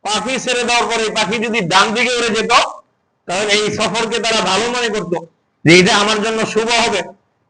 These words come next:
এই পাখি যদি বাম দিকে চলে যেত, তারা মনে করতো এটা আমার জন্য অশুভ হবে। এটা তো একটা কুফরি ধারণা। পাখি তো আর গায়েব জানে না,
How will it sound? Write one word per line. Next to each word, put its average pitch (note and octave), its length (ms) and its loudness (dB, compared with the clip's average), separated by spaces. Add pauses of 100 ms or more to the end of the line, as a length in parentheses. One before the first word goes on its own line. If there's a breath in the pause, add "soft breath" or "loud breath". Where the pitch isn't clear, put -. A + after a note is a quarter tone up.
এই F#3+ 140 -4
পাখি A3+ 320 2
যদি A#3 260 0
বাম A3+ 260 0
দিকে B3+ 160 0
চলে A#3+ 280 0
যেত, G#3 300 -2
তারা G#3 220 4
মনে A3+ 220 -2
করতো G#3+ 240 -2
এটা F#3+ 180 4
আমার F#3 240 4
জন্য F3+ 160 0
অশুভ F3+ 300 0
হবে। E3 260 2 (800)
এটা F3+ 200 0
তো G#3 100 -2
একটা A3 240 0
কুফরি A#3 400 -2
ধারণা। A#3 560 0 (180)
পাখি G#3 300 0
তো B3+ 100 0
আর A#3+ 180 2
গায়েব A3 300 2
জানে B3+ 260 0
না, E3 260 0